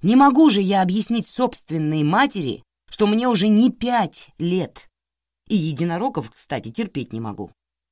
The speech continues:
Мама же, покупая очередную пижаму, густо усеянную единорогами,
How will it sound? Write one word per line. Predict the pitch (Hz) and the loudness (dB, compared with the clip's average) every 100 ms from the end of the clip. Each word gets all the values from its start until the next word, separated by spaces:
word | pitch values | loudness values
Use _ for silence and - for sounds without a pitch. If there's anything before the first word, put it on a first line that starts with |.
| _ _ _ _ _ - | _ _ _ _ _ -2
Мама | 277 240 233 | 0 0 -2
же, | 226 | -4
покупая | 226 220 196 220 196 | -4 -6 -2 0 0
очередную | - 180 180 233 185 | -2 -6 -4 -2 -2
пижаму, | - 147 139 147 180 202 _ - | -4 -4 -4 -4 -4 -8 _ -14
густо | 127 214 247 - - 208 | 0 2 2 -2 -6 -6
усеянную | - 151 - 180 165 147 135 131 | -4 -8 -4 -2 -2 -4 -6 -8
единорогами, | 110 120 143 127 120 123 147 175 226 | -10 -6 -6 -4 -6 -6 -4 -2 -2